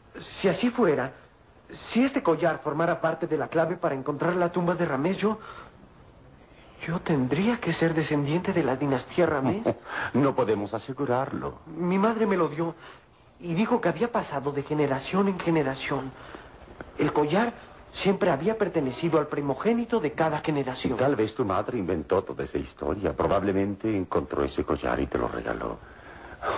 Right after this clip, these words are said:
Speaker 2: ¿O piensas que tú, un muchacho harapiento, sucio,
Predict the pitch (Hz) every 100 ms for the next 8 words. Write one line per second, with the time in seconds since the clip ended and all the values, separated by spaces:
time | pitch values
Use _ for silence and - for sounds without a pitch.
0 | - - - 80 113 101 - 78 - 76
1 | - 76 64 - 85 73 71 - - -
2 | 65 69 71 69 71 73 - 76 - 80
3 | 76 - 76 73